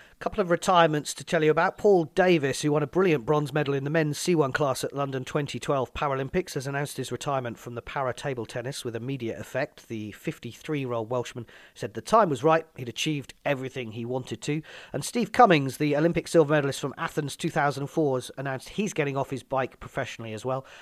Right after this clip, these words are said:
The thirty-eight-year-old was in the British quartet that was second in the team pursuit in two thousand and four Olympics.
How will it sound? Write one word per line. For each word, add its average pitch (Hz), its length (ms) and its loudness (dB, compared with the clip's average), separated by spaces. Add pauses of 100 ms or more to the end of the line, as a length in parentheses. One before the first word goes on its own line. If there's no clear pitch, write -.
(140)
The - 80 -14
thirty-eight-year-old 135 760 0
was 117 120 -8
in 120 140 -8
the 113 120 -6
British 170 320 -2
quartet 143 540 -4 (240)
that - 100 -10
was - 80 -12
second 143 480 -4
in 127 80 -6
the 120 80 -10
team 139 240 -6
pursuit 117 400 -8
in 107 120 -12
two 123 140 -10
thousand 107 360 -6
and 95 80 -10
four 104 340 -6
Olympics. 104 460 -10